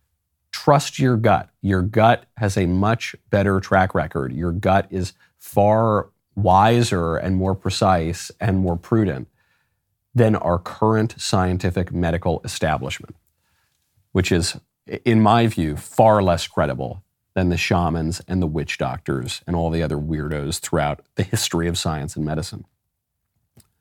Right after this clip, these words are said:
We're not supposed to talk about that, though, okay? In our, in this crazy society, which is going up and down because the people ruling it don't know what they're doing. It's why you gotta check out gold. You gotta check out Birch Gold.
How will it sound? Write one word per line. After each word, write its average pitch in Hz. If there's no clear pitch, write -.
We're 156
not 151
supposed -
to 113
talk 113
about 80
that, 73
though, 76
okay? 98
In 98
our, 90
in 101
this 95
crazy 82
society, 78
which 80
is 92
going 82
up 98
and 92
down 85
because 90
the 101
people 117
ruling 170
it 139
don't 147
know 147
what 143
they're 131
doing. 160
It's 131
why 143
you 147
gotta 147
check 156
out 156
gold. 135
You 113
gotta 147
check 165
out 147
Birch 202
Gold. -